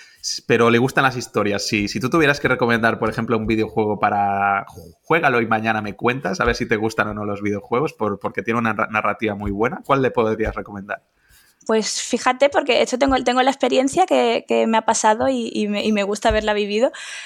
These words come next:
Speaker 2: Eh, yo creo que, que las personas que, que, que caen en esta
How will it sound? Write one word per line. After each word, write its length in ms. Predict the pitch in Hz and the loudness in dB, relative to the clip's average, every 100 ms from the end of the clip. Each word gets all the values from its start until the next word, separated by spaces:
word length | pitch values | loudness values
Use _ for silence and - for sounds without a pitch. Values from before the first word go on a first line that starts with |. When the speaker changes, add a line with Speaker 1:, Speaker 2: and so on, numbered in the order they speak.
| - | -2
Speaker 2:
Eh, 260 | - 233 208 | 6 6 6
yo 80 | 240 | 2
creo 140 | 254 | 2
que, 220 | 247 - 269 | 0 0 0
que 100 | 254 | 2
las 160 | 226 | 2
personas 580 | - 208 - 220 262 294 | 2 -4 -2 0 0 -2
que, 520 | - 269 262 247 240 240 | 0 0 2 2 0 0
que, 460 | 240 233 226 220 233 _ _ _ - | 0 2 2 0 -2 _ _ _ -2
que 180 | 240 226 | 0 2
caen 260 | 226 226 | 2 2
en 160 | 220 214 | -2 0
esta 760 | 220 - 214 202 202 202 202 | -2 0 2 4 2 0 -4